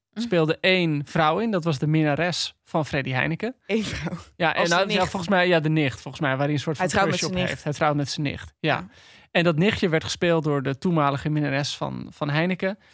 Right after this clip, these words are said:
Speaker 2: Toen ging het uit en toen heeft Heineken ervoor gezorgd dat de film nooit meer uitgezonden mocht
Speaker 3: Want
Speaker 2: worden.
Speaker 3: dat was dan haar big break geweest,
Speaker 2: Ja,
Speaker 3: dat
Speaker 2: dat was
Speaker 3: gunde
Speaker 2: een
Speaker 3: hij
Speaker 2: haar,
Speaker 3: er
Speaker 2: dat
Speaker 3: niet.
Speaker 2: gunde hij gewoon niet.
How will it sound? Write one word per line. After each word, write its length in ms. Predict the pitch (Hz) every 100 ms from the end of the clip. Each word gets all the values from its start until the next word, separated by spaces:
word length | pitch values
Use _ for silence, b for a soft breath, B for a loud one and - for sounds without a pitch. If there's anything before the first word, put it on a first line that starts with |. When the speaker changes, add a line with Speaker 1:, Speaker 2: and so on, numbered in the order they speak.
| b
Speaker 2:
Toen 120 | 175
ging 120 | 202
het 120 | 175
uit 460 | - 156 214 285 - -
en 120 | - 190
toen 120 | 190
heeft 180 | 180 170
Heineken 260 | 170 208
ervoor 220 | - 196
gezorgd 300 | - 190 180
dat 80 | 180
de 60 | 156
film 300 | - 160 147
nooit 460 | 170 170 185 220 214
meer 240 | 170 156
uitgezonden 560 | - 165 120 - 123 127
mocht 160 | 131 190
Speaker 3:
Want 140 | 214
Speaker 2:
worden. 160 | 220 -
Speaker 3:
dat 100 | 214
was 80 |
dan 160 | 214 196
haar 200 | 190 180
big 180 | 185 180
break 260 | 185 190
geweest, 280 | - 180 175
Speaker 2:
Ja, 60 | 196
Speaker 3:
dat 100 | 175
Speaker 2:
dat 80 | 185
was 80 | 190
Speaker 3:
gunde 100 | 180
Speaker 2:
een 20 | 180
Speaker 3:
hij 60 |
Speaker 2:
haar, 80 | 180
Speaker 3:
er 60 | 156
Speaker 2:
dat 80 | 170
Speaker 3:
niet. 80 |
Speaker 2:
gunde 200 | 196 214
hij 140 | 185 151
gewoon 200 | - 131
niet. 180 | -